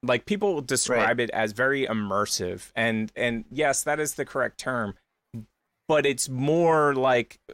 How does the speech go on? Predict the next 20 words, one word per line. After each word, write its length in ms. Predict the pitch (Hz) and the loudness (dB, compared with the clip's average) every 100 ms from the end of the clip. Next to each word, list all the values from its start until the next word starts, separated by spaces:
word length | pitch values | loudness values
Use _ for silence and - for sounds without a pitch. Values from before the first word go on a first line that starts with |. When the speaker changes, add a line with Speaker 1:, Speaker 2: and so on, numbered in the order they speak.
| - - | -20 -14
Speaker 1:
<sighs> 1200 | - - - - - - - - - _ _ _ | -12 -12 -12 -14 -16 -18 -20 -20 -20 _ _ _
I 80 | 135 | 0
don't 120 | 139 | 2
know, 180 | 110 98 | 4 2
virtual 460 | 120 127 208 208 196 | 0 0 0 2 2
reality 440 | 151 131 127 127 123 | 2 2 2 2 0
from 180 | 120 113 | -2 -2
nineteen 340 | 117 120 123 | -2 -2 -2
ninety-six 560 | 117 113 107 120 113 - | 0 0 -2 -2 -2 0
that 120 | 110 | 2
everybody's 260 | 110 110 | 2 0
like, 100 | 104 | 0
"Oh, 200 | 110 190 | 0 0
virtual 340 | 131 151 - 147 | 0 -4 -4 -2
reality." 480 | 143 151 151 113 98 _ _ _ - | 0 2 2 2 -2 _ _ _ -12
That's 440 | 113 143 175 - - | -2 0 0 -2 -4
exactly 480 | 127 120 127 131 135 | -2 0 0 0 -2
what 140 | 127 | 0
you're 200 | 110 107 | 0 -2
in. 300 | 131 202 170 | -2 -4 -6